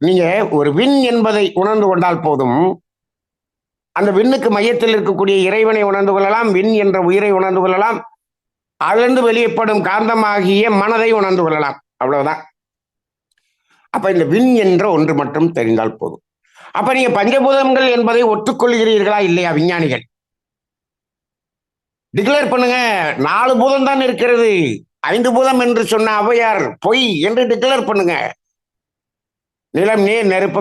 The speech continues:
காற்று, ஆகாயம் என்று சொ-, அது இன்னும் நிரூபிக்கப்படவில்லை. பூதங்கள் நான்குன்னு சொல்லுங்க. ஏன் அதை மட்டும் உங்க பிள்ளைகளுக்கு அஞ்சுன்னு சொல்லி கொடுக்குறீங்க?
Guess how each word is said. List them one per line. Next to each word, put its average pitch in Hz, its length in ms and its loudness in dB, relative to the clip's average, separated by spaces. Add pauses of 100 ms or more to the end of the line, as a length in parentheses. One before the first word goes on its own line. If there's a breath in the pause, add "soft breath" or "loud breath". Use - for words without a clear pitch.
காற்று, 160 320 -4 (1400)
ஆகாயம் 233 540 -2
என்று 208 200 0
சொ-, - 160 -2
அது 254 160 2
இன்னும் 277 260 2
நிரூபிக்கப்படவில்லை. 262 840 0 (1160)
பூதங்கள் 254 420 2
நான்குன்னு 269 400 0
சொல்லுங்க. 190 240 0 (1080)
ஏன் 247 160 2
அதை 247 120 0
மட்டும் 247 260 0
உங்க 233 140 2
பிள்ளைகளுக்கு 233 420 0
அஞ்சுன்னு 226 280 0
சொல்லி 202 160 0
கொடுக்குறீங்க? 165 360 0